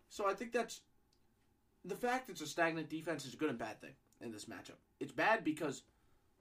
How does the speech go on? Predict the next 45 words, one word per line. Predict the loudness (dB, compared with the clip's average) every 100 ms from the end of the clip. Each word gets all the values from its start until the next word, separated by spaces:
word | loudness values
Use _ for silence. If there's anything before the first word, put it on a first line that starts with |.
| _ 2
Purdy, | 4 4 0 -12 -8
because | -6 -4 -8 -16 -6
Mahomes | -6 4 6 6 0 -2
is | -2 0
gonna | 0 0
know | 0 6 8 8 4 -6 -8
what | 4 6 6 2 _
defense | -4 2 2 2
is | 4
being | 4 4
ran | 2 4
a |
lot | 6 6
of | 6
the | 2
time. | 0 -2 -16 -20 _ _ 0
The | 2 2 -2 2
O-line | 6 8 8 8 8
is | 4
gonna | 2 2
know | 2 4 4
what | 6 4 2
type | 0 0 -2
of | -2
blitz | -2 -2
is |
coming | -2 0 2
at | 2 0
him. | -2
They're | -2
gonna | -2 -2
know | 2 4 6 4 0 -10 _ -12 -2
what | -2
type | 0 -2 -2
of |
stunt, | 0 2 2 -2 _ _
if | -4 0
there | 0
is | 0 -2
a |
stunt, | 2 2 2 -4 _ _ _
is | -8 -2
coming | 2 4
at | 4
him. | 2